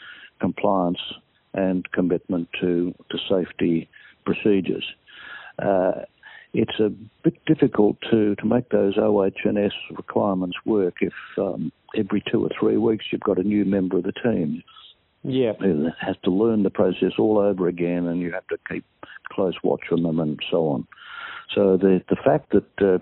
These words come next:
Speaker 1: people will tend to stay with you if you're running a, a well, a, a good cohesive team i-, is,
Speaker 2: Yep.
Speaker 1: um, is a great asset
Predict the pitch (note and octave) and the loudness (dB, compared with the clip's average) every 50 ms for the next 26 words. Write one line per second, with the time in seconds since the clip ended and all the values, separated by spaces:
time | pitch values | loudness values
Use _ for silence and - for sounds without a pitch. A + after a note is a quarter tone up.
0 | - - A#2 G#2+ - - F2+ F2 F2 F2+ F2 - - - G2 F#2 E2+ - - - | 0 0 0 0 0 -2 -6 -4 -4 -6 -6 -4 -2 -2 -2 -2 -2 -4 -8 -6
1 | - - F#2 F2+ F2+ F2 E2+ G#2 G#2+ G2+ F#2 E2 D2+ C#2+ C#2 C#2+ _ _ _ - | -2 0 2 2 2 0 0 0 0 0 0 0 2 2 0 -2 _ _ _ -20
2 | - - - - - - F2 E2+ - - G2+ F#2+ F#2 F#2+ F#2 F2+ F2 E2+ E2+ E2 | -20 -20 -20 -16 -8 -6 -6 -4 -2 0 0 2 2 2 2 2 2 0 0 0
3 | D#2+ D#2+ - _ _ - _ _ - - F2 E2+ F2+ G2 F#2 F#2 F2+ D#2+ D2+ - | -2 -4 -6 _ _ -20 _ _ -4 -4 -2 0 2 2 2 4 2 0 -2 -4
4 | - _ _ - - - - - - - - - - - _ _ _ - - F#2+ | -14 _ _ -20 -20 -20 -20 -20 -20 -20 -20 -20 -20 -20 _ _ _ -4 -2 -2
5 | F#2+ - - - - - - - - G2+ G2 - - _ - - A#2 - - - | -2 -4 -6 -16 -20 -14 -8 -6 -6 -6 -6 -8 -16 _ -2 -2 -2 -2 -2 0
6 | - F#2+ F2+ F2+ F#2+ F2 - - - - - - - G#2+ F#2 E2+ D#2 D#2 F2 - | 0 0 2 2 0 -2 -4 -6 -10 -8 -8 -4 -2 0 2 2 2 0 0 -2
7 | - - - - F#2+ F2 E2+ F2 F2 - - - C3 C3 - - - E2+ E2+ F2 | -6 -8 -4 -2 0 2 2 0 -2 -4 -4 -2 -2 -2 -2 -2 -2 -2 0 0
8 | - E2+ - - _ _ - - F#2+ - - - - G#2+ G#2 G#2 G2+ - - - | 0 -2 -4 -8 _ _ -6 -4 -4 -4 -4 -4 0 0 2 2 0 -2 -8 -18
9 | F2 _ _ - - - _ _ _ _ _ _ _ _ - - - - G2+ E2 | -18 _ _ -20 -20 -20 _ _ _ _ _ _ _ _ -14 -6 -2 0 0 0
10 | - - F2+ D2 | 2 2 2 2